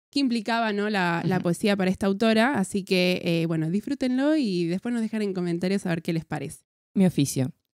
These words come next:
Speaker 2: Siempre me imaginé la poesía como un territorio, mejor aún, una isla. Es como si fuera una reserva, a donde todos podríamos recurrir cuando haya escasez de sentimientos en el mundo, e incluso de pensamientos.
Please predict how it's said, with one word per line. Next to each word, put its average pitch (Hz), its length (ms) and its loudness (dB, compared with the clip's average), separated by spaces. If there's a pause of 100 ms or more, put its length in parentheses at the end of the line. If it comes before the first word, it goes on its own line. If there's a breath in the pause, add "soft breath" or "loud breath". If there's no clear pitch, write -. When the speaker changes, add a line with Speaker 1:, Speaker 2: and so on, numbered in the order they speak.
(300)
Speaker 2:
Siempre 247 280 4
me 220 100 8
imaginé 170 600 4
la 156 160 4
poesía 160 580 6
como 147 320 4
un 165 120 4
territorio, 131 680 4
mejor 151 320 4
aún, 175 340 6 (100)
una 160 240 2
isla. 123 360 -2 (100)
Es 175 100 2
como 190 220 0
si 165 140 0
fuera 170 260 2
una 170 100 4
reserva, 131 600 2
a 143 100 2
donde 143 340 4
todos 180 300 6
podríamos 160 480 4
recurrir 151 480 2
cuando 151 260 2
haya 156 160 2
escasez 156 380 0
de 165 80 4
sentimientos 151 640 0
en 151 80 0
el 139 140 0
mundo, 123 420 2
e 135 80 2
incluso 170 600 4
de 143 140 2
pensamientos. 127 760 0